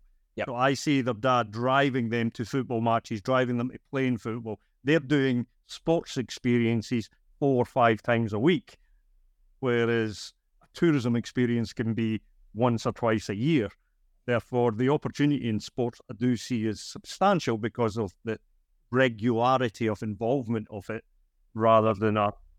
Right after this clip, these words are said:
Speaker 2: a once time. So, Daniel, I just want to ask you, just to finish off here, is, you know, our community, what advice, based on your background of being a tour operator, now a marketplace, through highs and lows, and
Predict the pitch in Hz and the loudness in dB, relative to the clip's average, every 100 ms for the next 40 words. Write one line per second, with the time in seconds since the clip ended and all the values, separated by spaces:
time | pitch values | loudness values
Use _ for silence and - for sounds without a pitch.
0 | - 117 107 117 110 - - - _ _ | -8 -6 2 2 2 -4 -16 -20 _ _
1 | - 135 123 104 - - _ _ _ _ | -2 2 4 2 -6 -20 _ _ _ _
2 | - 175 220 226 196 180 226 226 226 190 | -6 0 4 4 2 0 -2 -2 -2 0
3 | 180 175 - - 170 151 160 - 156 160 | 0 0 -4 -8 -4 -2 -4 -8 -6 -2
4 | 139 - 147 135 - 123 120 117 _ 143 | -2 -2 -2 -2 -2 0 0 -2 _ -6
5 | 135 131 131 131 127 113 160 185 160 135 | -4 0 0 0 -4 -4 -2 0 0 -2
6 | - 139 139 139 - 151 143 - 196 196 | -2 -2 0 -2 -4 -2 -2 -2 -4 -4
7 | 135 156 160 - 151 151 - 135 135 113 | -2 2 2 0 0 0 0 0 0 0
8 | 131 120 127 123 123 104 127 123 - 123 | 0 0 0 0 -2 -2 -2 -2 -2 -2
9 | 117 110 110 120 123 117 117 107 113 - | 0 -2 -2 -4 -2 -2 -2 0 -2 -4
10 | 113 - 117 117 - _ _ _ _ _ | -16 -8 -4 -4 -8 _ _ _ _ _
11 | _ _ _ _ _ _ _ _ _ _ | _ _ _ _ _ _ _ _ _ _
12 | _ 139 135 147 151 147 147 131 120 139 | _ -2 0 0 2 2 2 0 -2 0
13 | 147 147 143 120 117 | 0 -2 -2 -2 -6